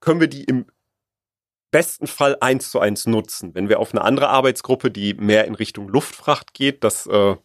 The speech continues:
das, äh, die Working Group Digital Air Cargo, ähm, die benutzen zum Beispiel genau den iata One Record Standard. Das heißt, da gibt's einen Standard, der definiert ganz klar das Datenmodell und die Kollegen nutzen diesen Standard, haben aber eine Umsetzung gemacht, dass wenn ich einfach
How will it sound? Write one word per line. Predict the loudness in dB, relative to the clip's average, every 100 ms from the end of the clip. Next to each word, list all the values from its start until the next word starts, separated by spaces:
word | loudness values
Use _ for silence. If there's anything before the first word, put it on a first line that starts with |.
| _ _ _ _ _ -2
das, | -2 -2 -10 -12 0
äh, | 0 0 -6
die | -12 -10 -8 2
Working | 2 2 -4
Group | -4 -2
Digital | 0 -2 -4
Air | -2 -2
Cargo, | -2 -2 0 2 0 -2 -4 -20 _ _ -2
ähm, | 0 0
die | -4 0
benutzen | 2 2 -2
zum | -2
Beispiel | -2 -2 -6
genau | 2 2
den | 2 -4
iata | 0 2 2 0
One | 0 0 2
Record | 0 2 -2 0
Standard. | -2 0 0 0 -2 -2
Das | -6 -2
heißt, | -2 -4
da |
gibt's | -10 -10 -10 -6
einen | -6
Standard, | -4 -2 0 2 0 0
der | -4
definiert | -4 -2 -2 2
ganz | 2 0 -4
klar | -2 -2 -2
das | -2
Datenmodell | 2 2 0 -2 0 4 2 0 -12 -8
und | -6
die | -4
Kollegen | 0 0 2 2
nutzen | 2 0 -4 -4
diesen | -2 -4
Standard, | -2 0 0 -2
haben | 0 0
aber | 0
eine | 2
Umsetzung | 4 4 2 0 -10 -10
gemacht, | -6 -8 -2
dass | -2 2
wenn | 0
ich | 0 -2
einfach | -2 0 -2